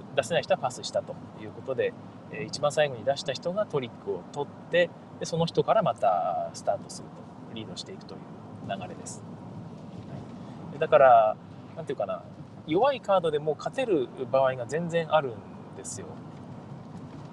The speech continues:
うん。えー、まあ、それもあると。で、えー、まとめて出す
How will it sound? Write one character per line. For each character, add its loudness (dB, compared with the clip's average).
う -
ん。 -
え 0
ー、 -14
ま -6
あ、 -2
そ 2
れ 6
も 6
あ 10
る -4
と。 -12
で、 6
え 6
ー、 -10
ま 6
と 6
め 6
て 6
出 12
す 2